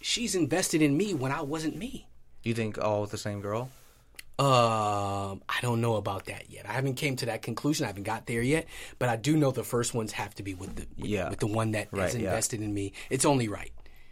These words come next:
Speaker 1: You know what I mean? That she gets, you know, she wants to be a mother. And I
Speaker 2: Yeah.
Speaker 1: want her to be a mother. And I think she's gonna be a great mother.
Speaker 2: Oh, I think,
Speaker 1: And I think
Speaker 2: yeah.
Speaker 1: I'm gonna be a great father.
Speaker 2: I think
Speaker 1: You know
Speaker 2: the
Speaker 1: what I
Speaker 2: two
Speaker 1: mean?
Speaker 2: of you will be great.
Speaker 1: Great. You know what I'm saying? But the fact of the matter is I need to make sure that,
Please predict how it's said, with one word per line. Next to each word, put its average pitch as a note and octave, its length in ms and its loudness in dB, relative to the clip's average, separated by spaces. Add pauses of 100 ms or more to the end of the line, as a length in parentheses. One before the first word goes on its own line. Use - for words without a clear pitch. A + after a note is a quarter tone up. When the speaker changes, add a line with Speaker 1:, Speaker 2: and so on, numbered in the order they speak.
(160)
Speaker 1:
You A#2+ 120 -4
know B2 60 0
what A2+ 60 -2
I A2+ 40 -4
mean? G#2 140 -6
That G2 140 -10
she B2 240 2
gets, G#2+ 440 -4 (280)
you A2+ 100 -6
know, F2+ 140 -10
she - 160 0
wants D3 220 -4
to - 80 -12
be G2 80 -12
a - 60 -16
mother. - 220 -16 (220)
And G#2+ 100 0
I G2 120 4
Speaker 2:
Yeah. C#3 40 2
Speaker 1:
want C#3 180 2
her C3+ 120 0
to A#2 60 -2
be F#2+ 120 -10
a F2 40 -12
mother. F2 220 -14
And G2+ 80 -6
I D3 40 -2
think D#3+ 180 -6
she's G3+ 140 -8
gonna F3 80 -6
be F3+ 100 -2
a F3+ 40 -4
great - 240 -2
mother. F2 220 -10 (120)
Speaker 2:
Oh, A2 60 2
I F#2+ 100 4
think, A2+ 160 0
Speaker 1:
And A2+ 60 -4
I B2+ 40 0
think A2 100 2
Speaker 2:
yeah. B2+ 80 6
Speaker 1:
I'm - 40 2
gonna E3 120 0
be E3 100 2
a D#3 40 2
great D#3+ 220 0
father. - 300 -2 (120)
Speaker 2:
I A#2+ 80 2
think B2 140 2
Speaker 1:
You A2 60 -2
know - 20 -
Speaker 2:
the A#2+ 60 0
Speaker 1:
what A#2+ 40 -2
I - 20 -4
Speaker 2:
two C3 60 4
Speaker 1:
mean? B2 60 4
Speaker 2:
of A#2+ 60 2
you G#2+ 60 2
will F#2+ 100 0
be F#2+ 60 -2
great. G2+ 400 0
Speaker 1:
Great. - 320 -6
You A#2 120 -6
know B2 60 -2
what B2 60 -2
I'm A#2+ 40 -4
saying? C3+ 220 0
But C3 300 2
the B2 60 -4
fact C#3+ 280 -2
of D3 60 4
the C3 40 4
matter C3 260 2
is C3 200 2
I G#2+ 100 -4
need B2+ 340 0
to A#2+ 220 0
make A2 220 -6
sure A2+ 300 -2
that, G2 360 -8